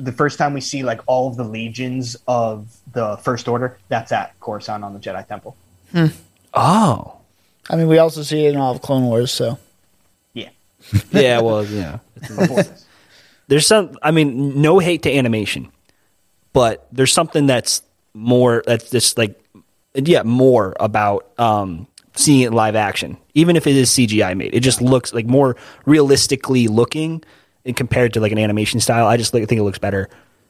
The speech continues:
Speaker 3: like, in, like, the original tril-, or the C-, prequels, the prequels.
Speaker 2: Think we're, uh, wrapping
Speaker 3: That's
Speaker 2: up
Speaker 3: all
Speaker 2: here.
Speaker 3: I got for the, for the movie. That's all
Speaker 2: All
Speaker 3: my
Speaker 2: right.
Speaker 3: notes. Yeah.
Speaker 2: Sean,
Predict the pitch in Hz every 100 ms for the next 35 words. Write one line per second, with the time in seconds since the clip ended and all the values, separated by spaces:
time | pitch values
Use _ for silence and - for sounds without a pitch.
0 | _ 110 - 113 110 104 - 107 98 98
1 | 104 98 98 - 110 120 110 101 117 -
2 | 110 _ _ _ _ _ 131 113 - -
3 | _ - - - 95 - - _ - 147
4 | 190 247 233 226 214 214 208 170 135 180
5 | 156 147 120 117 - 117 107 98 113 104
6 | 110 104 95 - 101 104 104 - 107 101
7 | - - 170 156 127